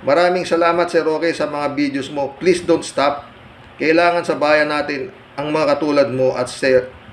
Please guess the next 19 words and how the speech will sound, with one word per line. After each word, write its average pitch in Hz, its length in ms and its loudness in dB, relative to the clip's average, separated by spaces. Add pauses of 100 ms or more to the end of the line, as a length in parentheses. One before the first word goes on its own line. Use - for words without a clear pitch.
at 143 160 2
Sir 147 320 -2
Kristan 123 560 -2 (720)
na 135 80 -2
ipinaglalaban 139 800 2
ang 127 160 -10
tama. 135 480 -2
More 143 160 0
power 151 480 2 (320)
and 131 160 -2
God 139 400 2
protect 131 400 0
you - 80 -8
always." 117 560 -2
Oh. 98 240 -8 (1800)
Alam 165 240 -2
nyo, 185 160 4
no? 123 180 -6 (4000)
Ang 202 400 -4